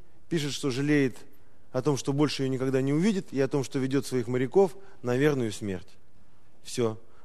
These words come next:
Вот такое письмо. Ему удалось вывести в море, э, четыре старых корабля. Старый большой крейсер Good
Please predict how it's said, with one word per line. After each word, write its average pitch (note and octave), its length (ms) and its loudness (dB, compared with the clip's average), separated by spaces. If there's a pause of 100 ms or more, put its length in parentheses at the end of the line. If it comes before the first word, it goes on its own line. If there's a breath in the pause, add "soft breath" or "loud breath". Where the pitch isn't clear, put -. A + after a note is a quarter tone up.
(100)
Вот D3+ 200 0
такое C#3 300 2
письмо. G2+ 480 -6 (680 soft breath)
Ему F3 280 6
удалось F3 340 8
вывести F3 380 6
в E3+ 80 2
море, G3 380 8
э, D3 540 4
четыре D3+ 680 4
старых C#3 440 4
корабля. E3+ 600 6 (960)
Старый G3 340 6
большой E3+ 500 6
крейсер C#3+ 400 -2
Good C#3 340 0